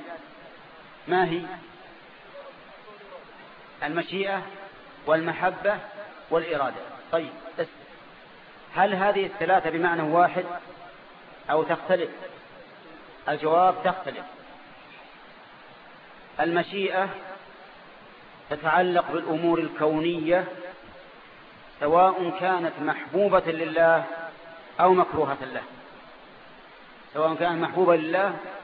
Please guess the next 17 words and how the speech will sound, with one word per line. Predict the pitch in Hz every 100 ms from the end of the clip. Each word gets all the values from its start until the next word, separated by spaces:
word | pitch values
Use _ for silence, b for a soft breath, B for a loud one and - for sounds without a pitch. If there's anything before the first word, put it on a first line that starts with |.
| - - - - - -
أو | 156 175
مكروهة | 170 165 - 143 180 170 151 151 156
له. | 147 160 151 127 - - - - - - - - - - - - - - 1047 - - - - - - - 127
يعني | 180 190 190 196 196 190 - - - - - - -
أن | 165
الله | 175 185 180 180
تعالى | 180 185 180
قد | 170 180 180
يشاء | 165 175 185 180
الشيء | - - 175 190 185 190 180 185 185 185 - - - -
وهو | 147 147
لا | 160 180
يحبه، | 190 - 190 123 - - - - - - - - - - - - - - - -
وقد | 143 143 180
يشاء | 180 165 180 165
الشيء | 151 - 185 185
وهو | 160 151 165 185